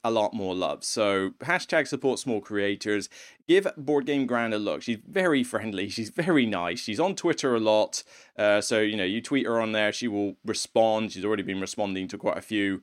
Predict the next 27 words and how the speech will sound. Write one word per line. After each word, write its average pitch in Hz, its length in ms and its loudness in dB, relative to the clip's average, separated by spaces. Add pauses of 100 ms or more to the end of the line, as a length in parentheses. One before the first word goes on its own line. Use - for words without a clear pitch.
(380)
uh, 92 220 2
posts - 360 -2
that 95 240 0
me 98 120 -6
and 90 100 -6
the 90 40 -6
Nerd 104 220 0
Shelves 92 300 -4
have 101 60 -8
been 90 120 -6
talking 95 260 -6
about 90 220 0
recently. 98 640 -4 (360)
Uh, 101 200 4
but, 117 300 4 (280)
yeah, 196 240 2 (140)
there's 294 140 -2
some 196 220 0
nice 226 260 0
stuff - 280 -2
here. - 160 -4
It's - 120 -6
a 151 60 2
very 175 460 2
nice, 135 300 0
cute 123 380 0
channel, 87 560 -4